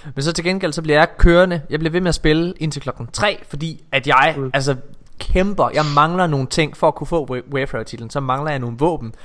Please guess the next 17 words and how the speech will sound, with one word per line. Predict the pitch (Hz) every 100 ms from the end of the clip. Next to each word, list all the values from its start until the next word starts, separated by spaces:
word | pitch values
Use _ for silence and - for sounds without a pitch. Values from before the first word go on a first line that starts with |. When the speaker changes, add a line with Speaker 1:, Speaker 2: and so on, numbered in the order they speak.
| -
Speaker 1:
fra | - - 127 - - _ - - -
Warmind | 120 127 143 120 104
D | - - 127
L | 107
C'en. | - 107 98
Og |
det | 143
er |
altså | 139 151
nogle | 139
våben | 196 135
fra | 127
Anna | 123 120
Bray, | 113 139 180 196 -
som | - 143
jeg | 127 -
kun | - 254